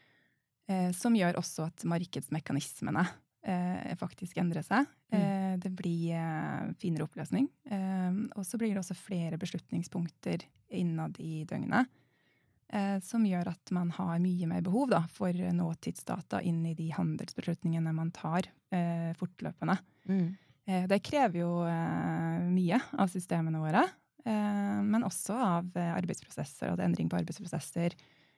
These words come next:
Speaker 1: mer automatikk, ehm, og,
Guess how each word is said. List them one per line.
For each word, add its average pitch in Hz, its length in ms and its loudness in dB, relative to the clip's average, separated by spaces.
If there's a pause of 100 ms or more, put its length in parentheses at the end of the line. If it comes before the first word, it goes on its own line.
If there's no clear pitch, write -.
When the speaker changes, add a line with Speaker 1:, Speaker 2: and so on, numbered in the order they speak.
(180)
Speaker 1:
mer 175 220 4
automatikk, - 760 -2 (640)
ehm, 185 840 2 (920)
og, 180 440 2